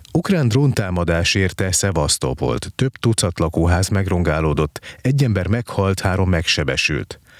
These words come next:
Az Ukrajnától kétezer-tizennégyben elcsatolt krími területen ez volt az eddigi egyik legnagyobb akció. Reggelig tizenhat oroszországi terület és a Fekete-tenger fölött csaknem kétszázötven ukrán drónt semmisített meg az orosz légvédelem.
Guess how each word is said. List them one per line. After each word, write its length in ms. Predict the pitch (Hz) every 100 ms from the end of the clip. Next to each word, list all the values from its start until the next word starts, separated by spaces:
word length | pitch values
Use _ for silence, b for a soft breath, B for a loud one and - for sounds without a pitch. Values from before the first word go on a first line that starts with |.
| B B B
Az 220 | - 90 -
Ukrajnától 680 | 151 147 107 104 95 101 92
kétezer-tizennégyben 1080 | - 143 113 104 98 110 101 92 92 87 87
elcsatolt 500 | 90 98 95 92 -
krími 340 | - 113 110
területen 600 | - 101 101 92 95 92
ez 180 | 95 113
volt 220 | 120 110
az 140 | 104
eddigi 420 | 80 107 113 104 92
egyik 240 | 92 95
legnagyobb 520 | 110 113 110 85 -
akció. 580 | - - - 76 64 - _ B B B B B B B
Reggelig 640 | - 143 165 120 104 95 - _
tizenhat 540 | 139 139 104 95 87
oroszországi 720 | 78 78 90 85 - 90 87
terület 520 | - 90 90 92 95
és 180 | 101 90
a 80 | 87
Fekete-tenger 840 | - 120 123 110 104 98 92 85
fölött 420 | - 98 98 - -
csaknem 300 | 104 98 92
kétszázötven 880 | - 127 - - 92 82 - - 80
ukrán 360 | 76 - 71
drónt 280 | 71 71 78
semmisített 720 | - 78 76 80 92 85 80
meg 140 | 82 76
az 120 | 67
orosz 300 | 64 73 -
légvédelem. 600 | 76 71 73 65 65